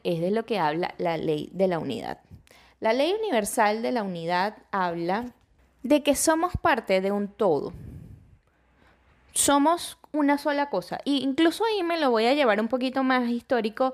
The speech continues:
Si nos queremos ir a la teoría del Big Bang, de la cual nos desprendemos todos como partículas y cada quien es un pedacito, pero en el origen todos estábamos unidos.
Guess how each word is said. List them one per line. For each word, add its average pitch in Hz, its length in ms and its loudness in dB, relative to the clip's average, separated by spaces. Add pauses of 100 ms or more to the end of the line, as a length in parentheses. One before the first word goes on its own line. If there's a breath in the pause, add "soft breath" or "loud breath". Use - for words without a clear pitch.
(380 loud breath)
Si - 180 0
nos 240 120 2
queremos 240 340 0
ir 285 160 2
a 285 40 4
la 302 160 2
teoría 202 440 0
del 254 180 0
Big 175 260 -4
Bang, 190 500 0 (360)
de 208 280 0
la 196 180 2
cual 190 540 2
nos 247 180 2
desprendemos 220 640 -2
todos 262 280 -6
como 262 240 -4
partículas 240 680 0
y 208 80 -2
cada 180 320 2
quien 220 640 -2 (280 loud breath)
es 226 120 2
un 233 140 0
pedacito, 233 600 2
pero 226 180 -2
en 220 100 -2
el 262 140 -2
origen 277 440 0
todos 226 300 0
estábamos 196 540 -2
unidos. 285 600 -2